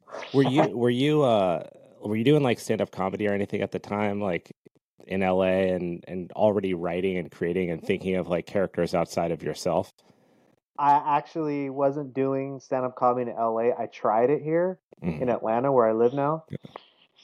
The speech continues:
Speaker 2: I went to a couple open mics. Terrible.
Speaker 1: Bombed.
Speaker 2: I bombed, dude. I'm the first one to tell everybody.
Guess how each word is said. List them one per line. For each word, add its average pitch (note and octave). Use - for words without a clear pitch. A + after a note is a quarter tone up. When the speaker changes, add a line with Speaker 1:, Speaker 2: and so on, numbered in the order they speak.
Speaker 2:
I A#2+
went A#2
to B2+
a A2+
couple A#2
open A2+
mics. A2
Terrible. G#2+
Speaker 1:
Bombed. D2
Speaker 2:
I A#2
bombed, G#2+
dude. G2+
I'm A2
the G#2
first A2+
one A2+
to G#2+
tell A2+
everybody. A2